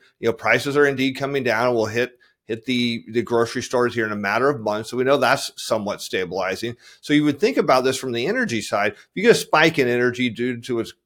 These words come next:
the Israel conflict, well, that means gasoline prices go up. And then all of a sudden you see the consumer start to cut back on their discretionary spending because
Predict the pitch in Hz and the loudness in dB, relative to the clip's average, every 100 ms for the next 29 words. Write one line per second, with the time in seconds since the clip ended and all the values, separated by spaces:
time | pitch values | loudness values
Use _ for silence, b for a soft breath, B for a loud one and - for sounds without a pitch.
0 | _ 110 - 208 220 147 110 113 107 98 | _ -4 4 4 6 2 2 -4 -6 -2
1 | 117 107 - _ 139 185 214 180 - 131 | 0 0 -2 _ 4 6 6 2 2 2
2 | 139 - 170 185 165 165 165 156 147 143 | 2 0 0 2 4 2 2 -6 2 6
3 | 139 B B - 131 147 147 131 - 151 | 6 B B -8 0 4 4 2 2 2
4 | 143 123 143 139 123 - 107 - 202 151 | 2 -2 -2 -2 -2 -4 -10 0 0 0
5 | - 139 123 113 - - 117 113 113 123 | 2 0 0 -4 -2 0 2 0 0 -2
6 | 123 123 - 104 90 - 101 98 - 208 | 0 -2 -4 -6 -6 -6 -10 -6 0 4
7 | 190 143 135 139 | 4 2 2 2